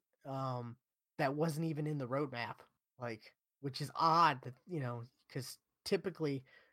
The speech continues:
you know, you'd think they would be showing everything, like, "Hey, you have this to look forward to, you have that," and then they had something like, you know, public event, wave-based activity, like,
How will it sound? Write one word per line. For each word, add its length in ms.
you 100
know, 120
you'd 260
think 240
they 120
would 200
be 100
showing 480
everything, 640
like, 200
"Hey, 300
you 280
have 140
this 220
to 80
look 120
forward 320
to, 120
you 180
have 160
that," 200
and 120
then 160
they 80
had 240
something 420
like, 260
you 80
know, 260
public 360
event, 480
wave-based 880
activity, 680
like, 360